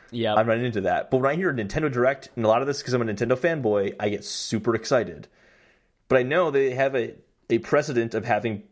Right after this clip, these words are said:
Speaker 2: pretty good announcements at Directs. Like, they do Directs and they have something to say. And Xbox is like, "Every month we're gonna do this, regardless of if we have something to say or not." And guess what? We're launching with nothing. We have nothing.
Speaker 1: Yep.
Speaker 2: And it's just,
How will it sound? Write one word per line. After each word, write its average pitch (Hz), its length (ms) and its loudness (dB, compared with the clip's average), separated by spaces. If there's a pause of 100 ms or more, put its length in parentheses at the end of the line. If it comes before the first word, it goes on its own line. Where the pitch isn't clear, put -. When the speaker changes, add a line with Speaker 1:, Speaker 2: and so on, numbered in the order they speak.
Speaker 2:
pretty 135 300 -2
good 127 160 2
announcements 120 480 -2
at 98 80 -4
Directs. - 680 -4 (680)
Like, 104 120 -4
they 113 100 2
do 139 120 0
Directs 139 340 -2
and 113 80 -2
they 104 60 0
have 120 180 2
something 131 240 -4
to 107 60 -4
say. 92 440 -2
And 110 140 -2
Xbox 131 480 -2
is 120 80 -8
like, 117 200 0
"Every 143 260 0
month 160 260 -2
we're 139 120 -4
gonna 135 180 -2
do 156 100 2
this, 95 260 -4
regardless 117 540 2
of 113 60 -8
if 110 60 -6
we 110 60 2
have 104 140 -2
something 123 240 0
to 117 80 -6
say 120 160 0
or 117 80 0
not." 123 340 -2 (220)
And - 100 -20
guess 151 200 0
what? 170 120 2
We're 139 120 0
launching 120 340 0
with 107 160 -2
nothing. 107 500 -4
We 120 120 0
have 127 220 0
nothing. - 540 -4 (260)
Speaker 1:
Yep. 123 240 -4 (560)
Speaker 2:
And 135 120 0
it's 127 120 -4
just, - 200 -6